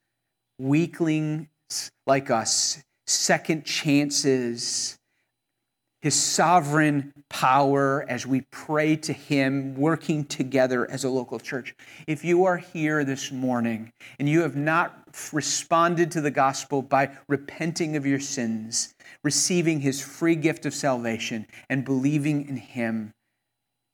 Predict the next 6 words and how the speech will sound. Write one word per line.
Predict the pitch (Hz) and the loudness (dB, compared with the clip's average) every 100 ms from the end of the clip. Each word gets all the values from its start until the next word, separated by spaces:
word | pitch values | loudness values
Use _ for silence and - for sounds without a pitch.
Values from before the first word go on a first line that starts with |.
| _ _ - | _ _ -4
I | 151 | -2
invite | 131 104 110 127 123 120 - | -2 -6 -10 0 0 0 -8
you | 113 | -10
to | - 101 - _ _ _ | -10 -16 -18 _ _ _
him | - 127 113 | -6 -2 -2
today. | 113 113 101 92 92 104 | -4 -10 -10 -12 -14 -20